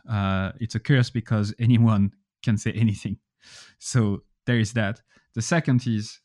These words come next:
this aversion for science and facts and evidence. Um, this feeling that everything is changing all the time, that humans, for some reason, because they're born after nineteen ninety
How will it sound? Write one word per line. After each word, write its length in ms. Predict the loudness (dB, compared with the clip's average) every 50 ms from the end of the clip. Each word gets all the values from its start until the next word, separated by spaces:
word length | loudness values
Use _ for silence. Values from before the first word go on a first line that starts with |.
| _ -8
this 260 | -6 -6 -4 -6 -6 -6 -2
aversion 480 | -2 2 2 2 2 2 4 4 4
for 220 | 4 4 0 -4 -2
science 520 | 0 -2 -2 0 0 -2 -4 -4 -6 -20 _ _ _ _ _ _ _ _ -6
and 180 | -4 -4 -4 -2
facts 480 | -2 -4 -4 -4 -6 -14 -18 -18 -20 _ _
and 140 | -6 -6 -4 -2 0
evidence. 540 | 2 2 2 0 -2 -6 -10 -12 -14 -16 _ _ _ _ _ _ _ _ -4
Um, 460 | -2 0 0 2 2 2 2 2 2 2
this 340 | 0 -2 -2 -2 -6 -16 -12
feeling 500 | -6 -2 0 2 4 4 4 4 4 2
that 440 | 2 0 -2 -2 -4 -6 -8 -20 -20 _ _ _ _ _ _ _ _ _ _ _ _ 0
everything 440 | 2 4 4 4 2 4 4 4 4
is 120 | 4 2
changing 480 | 0 0 2 4 4 2 2 0 0 0
all 200 | 0 2 0 0
the 100 | 0 -2
time, 360 | -2 0 0 0 0 0 -2
that 220 | -2 -4 -2 0
humans, 600 | 4 4 6 6 6 6 6 4 2 -2 -16 -20 _ _
for 160 | -10 -8 -8
some 260 | -6 -2 0 2 2
reason, 300 | 4 4 4 4 2 2
because 280 | 2 0 0 -2 -2 0
they're 160 | 0 -2 -2
born 280 | 0 2 2 2 2 2
after 280 | 0 0 -2 -2 0
nineteen 320 | 0 2 0 0 0 0 0
ninety 460 | 2 2 0 0 0 -4 -6 -6 -8